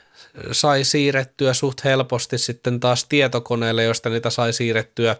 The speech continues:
ties mihin, ensin M P kolme-soittimiin, sitten kännyköihin, että siitä, siitä alkoi sitten mennä toi kehityskulku siihen suuntaan, missä nyt nykyään ollaan, ja onhan se ihan huikean joustavaa, kun ajatellaan näitä,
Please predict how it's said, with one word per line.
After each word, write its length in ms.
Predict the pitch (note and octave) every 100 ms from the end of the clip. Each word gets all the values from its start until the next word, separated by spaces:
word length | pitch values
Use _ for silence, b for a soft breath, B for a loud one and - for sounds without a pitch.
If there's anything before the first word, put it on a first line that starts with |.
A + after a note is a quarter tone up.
| b b b b b -
ties 260 | A#2+ A2+
mihin, 300 | B2 B2 A2+ A2+
ensin 400 | B2 A#2+ A2 A#2
M 60 |
P 60 | A2 A2+
kolme-soittimiin, 920 | G#2+ A2 G#2+ G#2+ A#2 G#2+ - A#2 G#2+ G#2+
sitten 340 | A2+ - A#2 -
kännyköihin, 840 | A2+ A2+ G2+ F#2+ F#2+ F2+ F2 F#2
että 220 | E2+ G2+ - B B B B
siitä, 400 | - D3+ C#3+ A2+
siitä 340 | F3 E3+ C#3
alkoi 260 | C3 C3 C3
sitten 260 | C3 D3+
mennä 180 | D3 C#3
toi 240 | C3 D3
kehityskulku 680 | D3 D#3 C#3 B2 - B2+ B2+
siihen 320 | A#2+ C#3 C3
suuntaan, 400 | G#2+ A2 G#2 A2+
missä 260 | A2 G#2 B2
nyt 200 | A#2+ B2
nykyään 420 | C#3+ B2 A2 G2+
ollaan, 280 | G2+ G2+ F#2+
ja 80 | G#2
onhan 260 | C3 C#3
se 120 | B2 A#2
ihan 220 | B2+ B2
huikean 500 | C#3 B2+ - G2 G2
joustavaa, 720 | B2 A#2 F2 - F2 D2+ D#2
kun 160 | - E2
ajatellaan 460 | F2 E2+ E2+ E2
näitä, 220 | E2+ F2